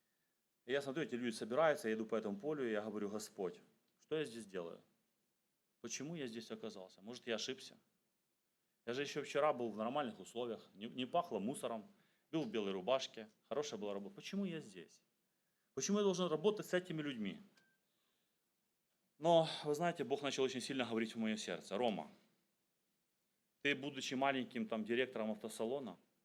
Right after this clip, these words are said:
имея маленький кабинетик, уже гнушаешься общаться с этими людьми. А я оставил небо, я оставил престол, я спустился сюда на землю.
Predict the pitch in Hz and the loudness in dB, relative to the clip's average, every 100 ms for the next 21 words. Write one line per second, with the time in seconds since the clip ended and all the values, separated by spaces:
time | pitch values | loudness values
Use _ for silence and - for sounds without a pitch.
0 | _ _ _ _ 107 113 120 120 127 113 | _ _ _ _ -2 0 2 2 0 -2
1 | 107 110 101 113 135 98 - _ 110 135 | -4 -6 -2 -4 -4 -12 -16 _ -4 -2
2 | 120 107 - 151 147 - 113 - 113 113 | -2 -6 -2 -2 -2 -4 -6 -2 -4 -6
3 | 113 101 101 95 92 87 85 _ _ _ | -8 -8 -6 -10 -12 -16 -20 _ _ _
4 | _ _ _ - _ 101 101 95 123 131 | _ _ _ -20 _ 2 2 2 0 0
5 | 127 101 87 82 85 _ _ _ 98 92 | 0 -2 -4 -8 -16 _ _ _ -2 0
6 | 113 120 110 110 104 - 87 _ _ _ | 0 0 -2 -10 -14 -18 -20 _ _ _
7 | _ _ _ _ 95 - 95 - 117 117 | _ _ _ _ -8 -8 -10 -6 -6 -6
8 | - 107 104 101 92 85 | -8 -10 -10 -12 -16 -20